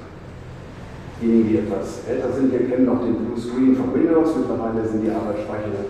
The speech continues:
ja so gut ausgerüstet, dass wir das Problem eigentlich nicht mehr haben. Aber früher war das echt ein Problem. Ein anderes Areal, was wir Menschen haben, ist der motorische Kortex.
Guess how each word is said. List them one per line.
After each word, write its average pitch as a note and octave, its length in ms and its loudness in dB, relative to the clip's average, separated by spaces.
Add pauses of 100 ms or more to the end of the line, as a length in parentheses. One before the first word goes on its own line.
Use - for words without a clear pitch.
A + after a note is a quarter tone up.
(140)
ja A2 80 -4
so A2+ 160 -2
gut A2+ 240 0
ausgerüstet, G#2 480 -2
dass - 160 -4
wir - 80 -6
das - 80 -10
Problem G#2+ 400 2
eigentlich G#2 320 -2
nicht - 80 -6
mehr - 160 -6
haben. - 320 -4
Aber C3 520 -2 (120)
früher C3+ 160 4
war C3 200 2
das - 200 -2
echt - 240 -8
ein G#2 80 -4
Problem. - 560 -4 (2500)
Ein - 120 6
anderes - 280 8
Areal, F3 520 8
was D#3+ 120 4
wir D3 80 6
Menschen D3+ 400 6
haben, D3+ 360 4
ist - 120 2
der C#3+ 60 6
motorische C#3 580 4
Kortex. - 640 -6